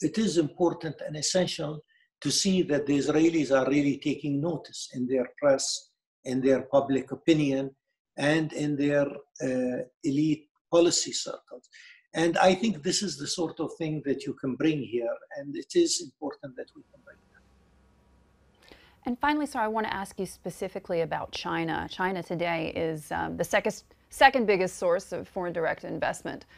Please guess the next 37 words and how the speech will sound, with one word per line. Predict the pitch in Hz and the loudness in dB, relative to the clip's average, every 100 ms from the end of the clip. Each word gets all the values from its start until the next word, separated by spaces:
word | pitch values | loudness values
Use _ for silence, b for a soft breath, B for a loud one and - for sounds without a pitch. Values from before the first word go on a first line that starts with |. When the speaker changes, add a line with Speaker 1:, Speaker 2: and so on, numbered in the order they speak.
| B B B | B B B
Speaker 2:
um, | - 160 156 156 - | -4 -2 -2 -6 -6
in | 170 | -4
the | 156 | -2
U | 147 | -2
A | 147 | -2
E, | 143 170 214 254 | -2 -2 -2 -6
and | - 165 160 | -8 -8 -4
they | 165 165 | -4 -2
are | 170 185 190 160 151 - 190 | 0 2 2 0 -2 -8 -6
your | 170 | -6
biggest | 147 175 170 - | -2 -2 -2 -6
trading | - 175 175 | -4 -4 -4
partner. | - 170 156 - - 165 B B B | -6 -4 -4 -6 -10 -14 B B B
Uh, | - 156 | -10 -6
when | 160 180 | -2 0
I | 208 | 2
asked | 196 - | 0 -2
this | 196 - | -8 -4
question | 190 180 - 165 | -4 -2 -4 -2
of, | 160 160 - | -2 -6 -8
uh, | - | -8
His | 165 180 | -8 -4
Excellency | 190 180 185 165 - | -2 -2 -6 -6 -6
Yusuf | 165 160 - | -8 -8 -10
Ateba, | 170 180 170 | -8 -4 -2
the | 160 | -4
ambassador | 156 160 160 - 160 | -4 -2 -4 -4 -12
to | - | -10
Washington, | 165 190 254 247 180 180 165 | 0 4 4 2 -8 -6 -6
he | 170 | -4
essentially | 170 220 233 214 | -4 -6 -6 -6
said | 190 170 | -4 -2
that | 170 | 0
there | 180 180 | 4 4
were | 170 185 185 | 4 6 6
raised | 180 165 190 202 | 4 6 6 8
eyebrows | 185 240 208 156 123 139 - | 8 6 8 6 4 -2 -10